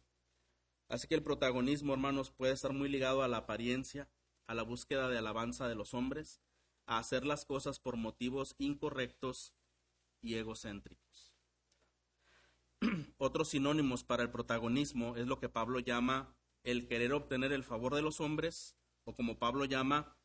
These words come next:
el ser siervo de los hombres y no de Cristo. Entonces, <clears throat> debemos, eh, comprender, hermanos, que cuando un creyente desea preservar la unidad,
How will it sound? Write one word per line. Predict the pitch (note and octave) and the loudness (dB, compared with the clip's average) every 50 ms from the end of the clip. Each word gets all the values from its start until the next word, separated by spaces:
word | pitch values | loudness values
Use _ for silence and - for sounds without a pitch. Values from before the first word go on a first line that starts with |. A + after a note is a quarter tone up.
| _ _ _ _ | _ _ _ _
el | A2+ A#2 A#2 | -2 -2 0
ser | - - C3 C3 B2+ | 2 2 2 2 2
siervo | - - C#3+ C#3+ C#3 C#3+ C#3+ D3 C#3+ | 0 0 2 2 2 4 2 2 2
de | C#3 | 2
los | C#3 B2+ A#2+ - C3+ | 2 0 -2 -2 -2
hombres | A#2+ A#2+ A2+ - - - - - - _ _ _ | 0 0 0 -2 -4 -6 -8 -10 -16 _ _ _
y | - A#2 A2+ | -8 -6 -4
no | G#2 G#2 G#2 | -4 -2 -2
de | G2+ G2+ | -4 -6
Cristo. | - - F#2+ F#2 - - - _ _ _ _ _ _ _ _ _ _ _ _ _ _ _ _ _ _ _ _ _ _ _ _ _ _ _ - | -6 -8 -12 -12 -12 -14 -16 _ _ _ _ _ _ _ _ _ _ _ _ _ _ _ _ _ _ _ _ _ _ _ _ _ _ _ -10
Entonces, | C3 C3+ D3+ D3+ D3 - - - _ _ _ - - - - - | -4 0 0 0 0 0 -6 -14 _ _ _ -20 -18 -16 -10 -8
<clears throat> | A#3 - A#3 A3+ - G3+ E3+ - - - _ _ _ _ _ _ _ _ _ _ - _ - | -4 0 0 2 2 0 0 -2 -6 -10 _ _ _ _ _ _ _ _ _ _ -20 _ -4
debemos, | A2+ B2 C3 C#3 C#3 D3 D3 C#3+ - - - _ - | 0 2 2 2 2 2 0 0 -2 -6 -8 _ -6
eh, | B2 A2+ A2 A2 G#2 G#2 - - _ | -4 -2 -2 -2 -4 -4 -8 -10 _
comprender, | - B2+ B2 A#2+ B2+ A#2+ A#2+ A#2+ C3+ C3+ | -4 -2 -2 0 0 0 0 2 2 2
hermanos, | C3+ C3 C3+ C3 C3 B2+ - - | 2 2 0 0 0 -2 -4 -2
que | - B2 A#2+ A2+ A2+ - - _ _ _ _ _ _ _ _ _ _ _ _ _ _ _ | 0 2 2 2 0 -4 -12 _ _ _ _ _ _ _ _ _ _ _ _ _ _ _
cuando | - B2+ B2+ B2+ C3+ | -2 0 2 2 0
un | C3+ C3 | 0 2
creyente | D#3+ D#3 D#3 D#3 D#3 D#3 D#3 D3+ C#3 - - G#2+ G#2+ A2+ - _ _ _ _ _ _ _ _ _ _ _ _ _ _ _ _ _ _ _ | 2 2 4 4 4 4 4 4 2 -2 -2 -4 -4 -4 -8 _ _ _ _ _ _ _ _ _ _ _ _ _ _ _ _ _ _ _
desea | - - B2 B2 - - C3+ C#3+ D3 C#3+ - | -6 -2 -2 -2 0 0 2 2 2 0 0
preservar | - C#3 B2+ - - B2 A#2+ G#2+ A#2 B2 C3+ D3+ | 0 0 0 -2 -2 -4 -4 -2 0 0 0 0
la | D3+ D3+ | 0 0
unidad, | D#3 D#3 D3+ C#3+ B2 A#2+ A#2+ B2+ C3 - | 0 0 0 0 0 0 -2 -2 -4 -8